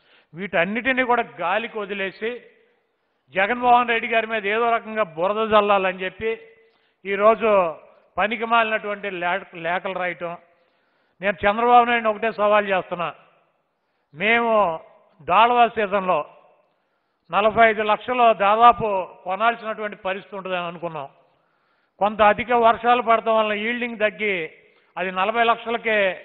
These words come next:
వస్తుందని చెప్పి మా అంచనా. దాంట్లో కూడా మనం ఇచ్చేటువంటి గిట్టుబాటు ధర కన్నా పెచ్చు రేటు ఉందని చెప్పి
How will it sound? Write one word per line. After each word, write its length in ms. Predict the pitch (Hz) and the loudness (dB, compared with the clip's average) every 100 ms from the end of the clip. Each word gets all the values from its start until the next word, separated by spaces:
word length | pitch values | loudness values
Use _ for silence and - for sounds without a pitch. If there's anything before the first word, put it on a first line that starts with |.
| - _ | -20 _
వస్తుందని 500 | 190 190 226 220 214 | -4 -4 -4 -4 -2
చెప్పి 180 | 208 214 | -6 -6
మా 160 | 202 175 | -6 -6
అంచనా. 360 | 180 185 175 165 - _ _ _ _ _ _ _ 170 | -6 -10 -10 -10 -14 _ _ _ _ _ _ _ 2
దాంట్లో 320 | 208 240 262 | 4 4 2
కూడా 220 | 233 247 | 2 0
మనం 260 | 220 208 220 | 0 -2 -6
ఇచ్చేటువంటి 540 | 226 262 254 254 233 | -8 -4 -4 -4 -8
గిట్టుబాటు 520 | 175 208 - 254 247 226 | -12 -14 -8 -4 -2 -2
ధర 160 | 226 | -6
కన్నా 340 | 214 214 214 202 160 - _ _ _ _ 202 | -4 -6 -4 -6 -8 -14 _ _ _ _ -8
పెచ్చు 260 | 214 269 | -8 -4
రేటు 240 | 254 254 247 | 0 0 -2
ఉందని 380 | 233 226 220 208 | -6 -6 -6 -8
చెప్పి 280 | 208 220 | -10 -8